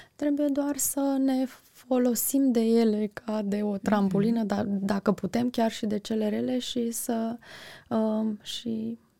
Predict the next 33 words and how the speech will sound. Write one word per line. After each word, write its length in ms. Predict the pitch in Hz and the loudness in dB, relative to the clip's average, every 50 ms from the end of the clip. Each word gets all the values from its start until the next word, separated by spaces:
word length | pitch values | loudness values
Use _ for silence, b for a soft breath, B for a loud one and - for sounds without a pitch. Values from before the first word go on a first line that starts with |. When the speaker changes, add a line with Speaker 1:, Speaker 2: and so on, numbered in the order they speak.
| - - | -10 -4
Speaker 1:
să 100 | - 254 | 0 2
mergem 320 | 247 247 247 233 - 254 | 2 2 2 2 2 2
mai 120 | 240 240 240 | 2 2 2
Speaker 2:
Mhm. 100 | 226 220 | 2 0
Speaker 1:
departe. 400 | 196 214 170 147 - - - - B B B B B B | 0 0 -2 -4 -4 -6 -6 -6 B B B B B B
Speaker 2:
Apropo 320 | B 214 208 214 196 - 220 | B -2 0 0 -2 0 0
de 100 | 262 247 | -2 -2
ce 140 | 247 233 226 | -2 -2 -4
spuneai 320 | - - - 202 196 190 | -4 -2 -2 -2 0 0
mai 160 | 185 180 165 | 0 -2 -2
devreme, 440 | 151 160 147 147 170 190 208 208 185 | -2 -4 -4 -2 -2 -2 -2 -2 -2
scrii 320 | 151 - - 185 196 196 | -4 -4 -4 -2 -2 -2
tu: 180 | 185 - - 185 185 185 180 175 165 165 165 156 - - | -4 -4 -4 -2 -2 -2 -2 -2 -2 -2 -4 -4 -6 -6
„Eram 360 | - 160 175 175 175 180 185 | -4 -4 -2 -2 -2 -2 -2
sedată, 600 | 160 - 185 165 147 147 180 202 233 - - 220 | -2 -2 -2 -2 -2 -2 -2 -4 -4 -6 -6 -4
altfel 460 | 214 208 185 175 165 - - 175 165 | -4 -2 -2 -4 -4 -4 -4 -4 -4
n-aș 200 | 170 180 196 - | -2 -4 -4 -6
fi 140 | - - 175 | -4 -6 -4
suportat 560 | - - 180 - 175 165 156 147 - 175 170 | -4 -4 -6 -4 -4 -6 -6 -4 -6 -6 -4
durerea, 540 | 165 156 156 160 165 156 160 160 175 226 - B B B B B B B | -4 -4 -2 -2 -2 -2 -4 -4 -4 -6 -6 B B B B B B B
cea 220 | B - 196 170 | B -2 -2 -2
fizică, 500 | - - 220 220 190 185 180 - 185 170 | 0 0 0 0 2 2 0 0 0 -2
pentru 280 | - 180 180 160 165 156 | -2 -2 -2 -2 -4 -4
că 120 | - 170 | -6 -4
pe 120 | - 175 | -4 -4
cea 160 | 160 - 180 180 | -4 -4 -2 -2
emoțională 600 | 190 180 170 165 151 - 170 160 160 170 175 175 | -2 -2 -4 -4 -4 -4 -4 -2 -2 -2 -2 -2
aveam 260 | 165 147 175 170 175 | -2 -2 -2 -2 -4
să-mi 260 | 165 - 180 165 170 | -4 -4 -2 -2 0
o 40 | 170 | 0
anesteziez, 880 | 165 165 165 160 151 - - 165 156 139 135 175 175 175 165 147 143 - | 0 0 0 -2 -4 -4 -2 -2 -2 0 2 2 2 2 2 0 -2 -4
uh, 260 | 165 160 - - - - 165 | -4 -4 -6 -6 -10 -10 -8
singură. 640 | - - - 185 165 165 156 156 160 185 226 294 | -6 -2 0 2 2 2 2 2 0 0 -2 -2